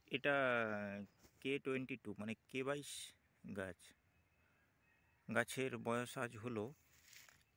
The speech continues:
ওই ছত্রিশ সাঁইত্রিশ দিন হবে। এই পুরো প্লটটা আমার এক বিঘার প্লট, মানে বিয়াল্লিশ ডেসিমল। আমাদের এখানে বিয়াল্লিশ ডেসিমলে বিঘা পশ্চিম মেদিনীপুরে।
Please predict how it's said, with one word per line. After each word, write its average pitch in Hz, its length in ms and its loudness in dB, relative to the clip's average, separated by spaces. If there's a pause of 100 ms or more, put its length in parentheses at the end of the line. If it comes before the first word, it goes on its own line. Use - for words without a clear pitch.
(440)
ওই 113 220 -6 (560)
ছত্রিশ 127 520 -2 (100)
সাঁইত্রিশ 113 500 0
দিন 107 140 -10
হবে। 95 260 -10 (2750)
এই - 140 -6 (100)
পুরো 135 260 0
প্লটটা 123 360 -4
আমার 131 260 -2 (760)
এক 120 260 0
বিঘার 127 380 6
প্লট, 98 220 -4 (160)
মানে 107 200 -4
বিয়াল্লিশ 117 520 0
ডেসিমল। 104 420 -4
আমাদের 104 320 0
এখানে 113 260 -2
বিয়াল্লিশ 117 420 -2
ডেসিমলে 104 420 -6
বিঘা 98 280 -4 (540)
পশ্চিম - 300 -10
মেদিনীপুরে। 95 420 -8